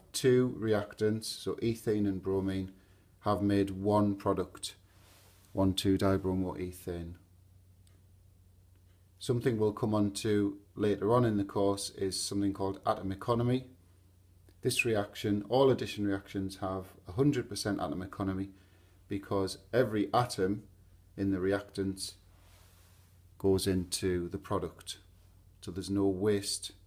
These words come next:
there's no wasted atoms in other products.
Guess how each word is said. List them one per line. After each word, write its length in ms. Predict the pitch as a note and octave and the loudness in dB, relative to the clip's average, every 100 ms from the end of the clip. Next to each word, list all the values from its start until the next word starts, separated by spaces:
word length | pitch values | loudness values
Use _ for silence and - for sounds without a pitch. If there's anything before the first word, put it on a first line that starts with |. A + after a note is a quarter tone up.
| - - | -20 -18
there's 140 | F2+ | -6
no 80 | G2 | -2
wasted 500 | F2+ G2 G2 - F#2 | 2 2 0 -4 -6
atoms 460 | F2 - F2+ E2+ E2+ | -6 -6 -8 -8 -6
in 300 | F2+ F2+ E2+ - _ - - - - - | -6 -6 -12 -20 _ -20 -20 -20 -20 -8
other 180 | F#2+ F2+ | -8 -8
products. 640 | - D2 D2+ - - - | -10 -12 -12 -16 -16 -16